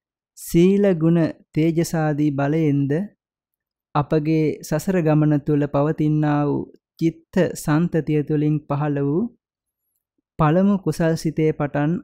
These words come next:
අවසන් කුසල් සිත දක්වා ජනිත වන්නා වූ සියලුම පුණ්‍ය කුසල බලයෙන්ද සියලු දෙව්බඹ රැකවරණින්ද සෙතක් සාන්තියක් සැනසීමක්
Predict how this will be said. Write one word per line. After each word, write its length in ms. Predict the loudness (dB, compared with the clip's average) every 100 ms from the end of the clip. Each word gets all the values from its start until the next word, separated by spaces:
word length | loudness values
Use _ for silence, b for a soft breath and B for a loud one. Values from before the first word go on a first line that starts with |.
| -6
අවසන් 440 | -4 -2 -2 -2 -2
කුසල් 360 | -4 -2 -4
සිත 200 | -4 -4
දක්වා 480 | -4 -2 -6 -4 -2
ජනිත 340 | 0 0 0 -2
වන්නා 520 | -2 0 0 0 -2
වූ 180 | -2 -4
සියලුම 520 | -8 -4 -2 0 0 0 -2 -6
පුණ්‍ය 400 | _ 0 2 2 0
කුසල 320 | -2 -2 -2
බලයෙන්ද 580 | 0 0 0 0 0 0 -2 -4 _ _ _ _ _ _ _ _ _ -16
සියලු 400 | 2 4 6 4
දෙව්බඹ 460 | 4 2 4 2 2
රැකවරණින්ද 800 | 0 0 -2 0 2 2 2 0 -4 -8 _ _ _ _ _ _
සෙතක් 460 | -2 -2 2 -2 -2 -16 _ -12
සාන්තියක් 840 | 0 2 4 2 0 0 0 -4 _ _ _
සැනසීමක් 800 | -6 0 0 0 0 0 0 -2